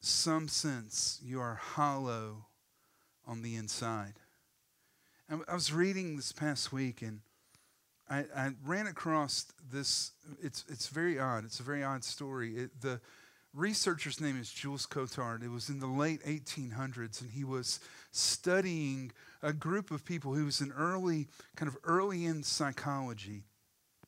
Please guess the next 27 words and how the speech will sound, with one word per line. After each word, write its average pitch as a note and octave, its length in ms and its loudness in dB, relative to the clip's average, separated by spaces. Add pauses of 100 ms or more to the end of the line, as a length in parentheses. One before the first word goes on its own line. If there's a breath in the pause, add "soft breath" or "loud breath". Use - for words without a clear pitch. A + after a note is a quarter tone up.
(180)
So - 180 2
he's D#3 100 0
studying G3+ 520 0
people D#3 320 -2
who C#3+ 160 -2
have C#3 160 0
a A#2+ 60 -2
problem B2+ 760 0 (380 loud breath)
with C3 160 -6
understanding D3 840 0
their B2 220 -4
own C#3+ 460 -4 (260 loud breath)
self-image. C3+ 1040 -2 (1200 loud breath)
And D3 140 -2
Cotard, F#3+ 560 6 (140)
in D#3 240 4 (100)
eighteen F3 540 4
eighty, C#3+ 400 4 (100)
ran E3 240 2
across E3 520 2
the D3 100 -2
woman D3 400 2
that C3 180 0
he F3 220 0
called E3 420 0
Mademoiselle C#3+ 800 0
X. - 640 0